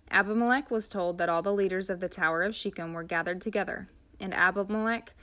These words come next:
went up to Mount Zalmon, he and all the people who were with him. And Abimelech took an axe in his hand and cut down a bundle of brushwood and took it up and laid it on his shoulder.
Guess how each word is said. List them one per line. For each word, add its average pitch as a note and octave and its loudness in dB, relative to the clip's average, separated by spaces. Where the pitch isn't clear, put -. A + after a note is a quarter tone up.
went A3+ 2
up - 0
to G3+ -4
Mount F#3 0
Zalmon, F3+ -2
he A3 -4
and F3+ -4
all F3 4
the G3 0
people F#3 -4
who F#3 -2
were E3+ -2
with E3+ -6
him. G3 -8
And G3+ -4
Abimelech A3 0
took G3+ -4
an F#3 -6
axe F3 -2
in A3+ 0
his B3 -2
hand E3 -6
and F3+ -8
cut - 0
down F#3+ 2
a F3 0
bundle F3 0
of G#3+ -2
brushwood F3 -2
and F3+ -8
took G#3 -4
it A3+ 0
up F3+ 2
and F3+ -6
laid G3 0
it G3+ -2
on F#3 -2
his E3+ -8
shoulder. - -8